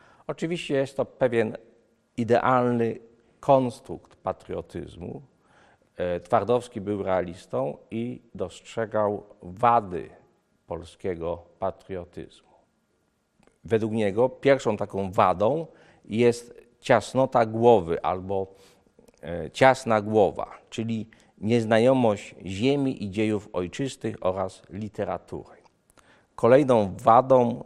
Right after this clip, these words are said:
czy też skazą, to jest ciasnota serca. Oznacza to samolubstwo, czyli umiłowanie siebie. Inną skazą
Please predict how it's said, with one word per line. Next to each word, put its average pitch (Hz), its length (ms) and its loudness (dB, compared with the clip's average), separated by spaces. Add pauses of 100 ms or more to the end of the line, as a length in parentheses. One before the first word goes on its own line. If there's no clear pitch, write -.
czy 98 140 -16
też 87 180 -6
skazą, 120 680 0
to 113 120 -2
jest 107 360 -2 (400)
ciasnota 123 800 0
serca. 107 560 0 (360)
Oznacza 104 500 -2
to 98 320 -4 (260)
samolubstwo, 113 1040 0 (420)
czyli 98 300 -10 (140)
umiłowanie 101 920 0 (160)
siebie. - 500 -10 (2000)
Inną 139 460 4 (260)
skazą 127 800 0